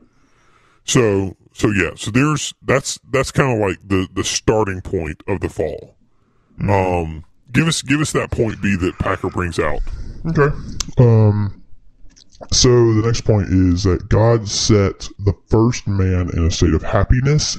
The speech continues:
Speaker 2: and promised to continue this to him and his posterity after him, if, and if is a big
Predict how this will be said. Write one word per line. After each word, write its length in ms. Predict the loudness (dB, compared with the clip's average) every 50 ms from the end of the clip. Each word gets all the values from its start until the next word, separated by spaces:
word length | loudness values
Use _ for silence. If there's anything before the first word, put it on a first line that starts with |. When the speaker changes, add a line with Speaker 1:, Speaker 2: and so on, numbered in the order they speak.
| -6 -4
Speaker 2:
and 200 | -2 -2 -2 0
promised 420 | 0 2 2 2 0 -2 -2 0
to 100 | 0 -2
continue 560 | -2 -2 -6 -6 0 2 2 2 2 2 0 2
this 280 | 2 2 2 0 -2
to 240 | -2 2 2 4 4
him 420 | 4 4 4 4 2 2 -2 -4 -10 -14 -20 -20 -20 -20 -20 -20 -12 -2 2
and 200 | 2 4 4 4
his 220 | 4 4 2 2
posterity 680 | 2 0 0 2 2 2 2 4 4 4 4 2 0 0 2
after 320 | 2 2 2 2 2 0 0
him, 380 | 2 2 2 2 0 -2 -4 -8 -10 _ _ _ _ _ _ _ -20 _ _ _ _ _ 2
if, 540 | 4 6 6 4 2 0 -2 -6 -6 -6 -6 -6 -8 -10 -20 -20 -20 -20 -16 -6 -2
and 480 | 0 2 2 2 0 0 -2 -4 -6 -8 _ 0
if 200 | 0 2 2 2
is 100 | 2 2
a 80 | 2
big 180 | 2 2 2